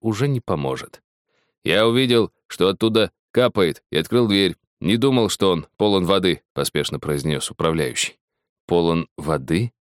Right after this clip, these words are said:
медленно повторил Ленка. «С чего бы?» Комбинезон управляющего был мокрым по пояс. Паула подняла руку, призывая всех умолкнуть и дать ей сосредоточиться. «Это ваша машина там у перекрестка?» спросила она управляющего. «Моя.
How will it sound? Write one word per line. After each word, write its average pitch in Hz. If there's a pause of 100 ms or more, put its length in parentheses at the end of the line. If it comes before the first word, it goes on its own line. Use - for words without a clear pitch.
(140)
медленно 80
повторил 76
Ленка. 76 (200)
«С -
чего 101
бы?» - (680)
Комбинезон 120
управляющего 123
был 110
мокрым 110
по 90
пояс. 98 (380)
Паула 113
подняла 98
руку, 101
призывая 90
всех 87
умолкнуть 98
и 87
дать 82
ей 78
сосредоточиться. 78 (640)
«Это 110
ваша 135
машина 107
там 87
у 82
перекрестка?» 82 (140)
спросила 82
она 80
управляющего. 73 (360)
«Моя. 85